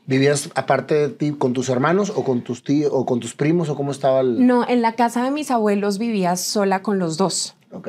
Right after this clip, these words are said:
Speaker 2: Mis tíos ya habían salido a materializar sus sueños.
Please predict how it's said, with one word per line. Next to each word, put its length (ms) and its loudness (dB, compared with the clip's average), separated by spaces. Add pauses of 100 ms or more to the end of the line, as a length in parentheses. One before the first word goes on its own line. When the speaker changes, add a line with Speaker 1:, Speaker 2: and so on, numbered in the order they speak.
(120)
Speaker 2:
Mis 200 0
tíos 360 0
ya 420 0
habían 440 -2
salido 560 -2
a 360 -2
materializar 640 -4
sus 180 -4
sueños. 540 -2